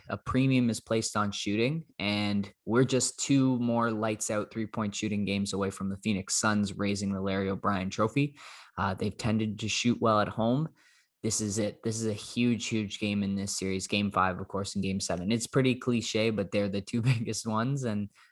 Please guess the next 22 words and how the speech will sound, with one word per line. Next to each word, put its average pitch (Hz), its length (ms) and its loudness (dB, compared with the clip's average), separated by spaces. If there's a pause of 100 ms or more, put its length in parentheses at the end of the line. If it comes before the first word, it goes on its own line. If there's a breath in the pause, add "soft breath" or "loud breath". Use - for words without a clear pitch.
(120 soft breath)
um, 95 540 -2 (240)
they 110 160 6
just 107 200 0
gotta 110 200 4
be 107 100 2
hoping 104 360 2
that 92 180 -2
they 98 120 0
can 95 320 -2 (440 soft breath)
up 120 180 0
the 120 80 0
shooting 110 380 4
percentage 104 500 0
a 107 60 2
little 104 240 2
bit 95 200 -2
for - 140 -8
this 95 260 -2
next 98 280 -2
game 98 260 2
and 98 100 0
have, 98 360 2